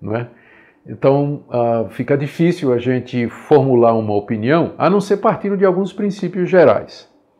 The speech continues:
Na Bíblia, o, o lucro ou sustento, ele sempre é atribuído ao, é como, visto como resultado do trabalho.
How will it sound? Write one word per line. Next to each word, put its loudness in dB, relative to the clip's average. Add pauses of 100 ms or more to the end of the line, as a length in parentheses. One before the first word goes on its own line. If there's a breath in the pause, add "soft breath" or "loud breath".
(760 loud breath)
Na 4
Bíblia, 4
o, 2
o -2
lucro 2
ou 4
sustento, -2
ele 2
sempre -2
é 2
atribuído 0
ao, 0
é -6
como, 0
visto -2
como 0
resultado 0
do -2
trabalho. 0